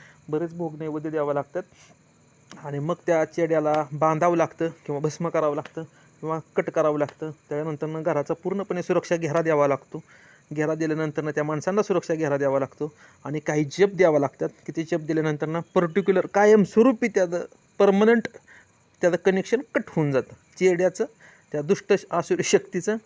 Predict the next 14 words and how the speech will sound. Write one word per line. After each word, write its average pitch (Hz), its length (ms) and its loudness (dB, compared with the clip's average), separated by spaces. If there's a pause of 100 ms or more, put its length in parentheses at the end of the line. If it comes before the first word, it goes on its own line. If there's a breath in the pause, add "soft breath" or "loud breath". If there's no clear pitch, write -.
त्या 147 100 -4
माणसाशी. 147 520 -4 (480 loud breath)
हे 208 60 0
असं 208 300 0
एकंदरीत 196 680 0
ही 202 160 -4
प्रोसेस 180 420 -6
आहे. 175 100 0
मी 165 420 -6
एवढं 147 240 -2
म्हणजे 151 340 -2 (200)
डिटेलमध्ये 196 520 4
नाही 226 120 2
सांगितलं, 180 400 -2